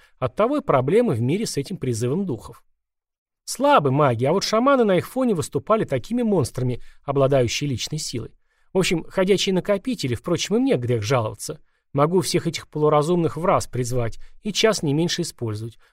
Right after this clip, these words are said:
Вопрос только, зачем сразу так много призывать и как ими всеми сразу командовать, тоже вопрос не из последних. Договорились, что шаман отдает мне пять, так сказать, заточенных на бытовуху духов.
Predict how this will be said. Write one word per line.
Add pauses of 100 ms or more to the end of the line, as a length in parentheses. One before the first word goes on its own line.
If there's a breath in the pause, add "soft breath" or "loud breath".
Вопрос
только,
зачем
сразу
так
много
призывать
и
как
ими
всеми
сразу
командовать,
тоже
вопрос
не
из
последних. (1000)
Договорились,
что
шаман
отдает
мне
пять, (260 soft breath)
так
сказать,
заточенных
на
бытовуху
духов.